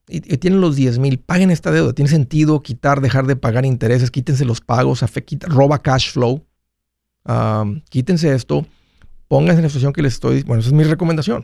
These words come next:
que se pongan en situación fuerte de tener veinte mil por encima de eso,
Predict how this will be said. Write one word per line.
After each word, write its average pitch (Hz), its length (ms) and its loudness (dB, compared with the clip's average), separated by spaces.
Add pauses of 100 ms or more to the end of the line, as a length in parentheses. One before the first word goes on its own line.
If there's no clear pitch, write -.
que 104 120 -6
se 107 100 0
pongan 147 240 0
en 156 60 2
situación 143 300 0
fuerte 143 340 -2
de 131 40 -4
tener 127 280 0
veinte 127 280 0
mil 127 220 0
por 123 300 2
encima 147 540 -2
de 147 100 0
eso, 220 300 -6